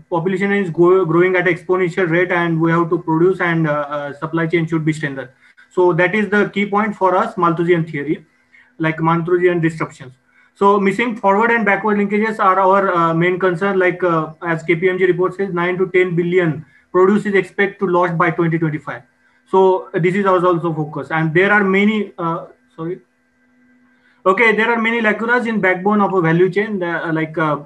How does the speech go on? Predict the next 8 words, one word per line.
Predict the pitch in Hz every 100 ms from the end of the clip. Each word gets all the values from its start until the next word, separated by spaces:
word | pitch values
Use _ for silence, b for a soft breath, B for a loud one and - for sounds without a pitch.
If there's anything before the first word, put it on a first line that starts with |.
| 185
we | 165 156 156
are | 156 156
already | 156 160 -
discussed, | 147 - 190 226
and | 202 170
to | 208 202
overcome | 220 220 247 175
these, | 180 180 -